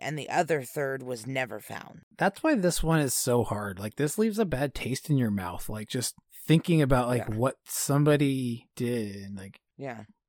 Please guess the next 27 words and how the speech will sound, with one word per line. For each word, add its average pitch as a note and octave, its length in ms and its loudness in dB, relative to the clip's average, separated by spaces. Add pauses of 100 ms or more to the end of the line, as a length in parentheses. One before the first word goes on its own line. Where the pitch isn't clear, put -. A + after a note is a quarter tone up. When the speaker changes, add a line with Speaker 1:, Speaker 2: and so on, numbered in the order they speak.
(140)
Speaker 2:
mo- A#2 160 0
Speaker 1:
It's - 80 -2
horrible. F#3 280 2
Speaker 2:
monst-, - 380 -8
monster. - 680 -2 (280)
Monster. D3 560 0
Speaker 1:
Yeah, B2+ 140 0
it's G#2+ 120 -8
Speaker 2:
It B2+ 80 -4
Speaker 1:
disgusting. - 760 -4 (100)
Speaker 2:
Yeah. C3 380 2 (180)
Speaker 1:
So G3+ 300 -2
the F#3+ 100 -2
coroner's B3 640 0 (160)
original F#3+ 760 0
report C#3+ 600 -2 (480)
says E3+ 460 0
that C#3 360 2
sexual F3+ 440 0
assault C#3+ 300 -2
was C#3 160 -4
inconclusive, D3 1080 -6 (140)
but F3 320 6
it E3+ 140 -2
has G3 180 0
been B3 240 0
argued D#3+ 680 0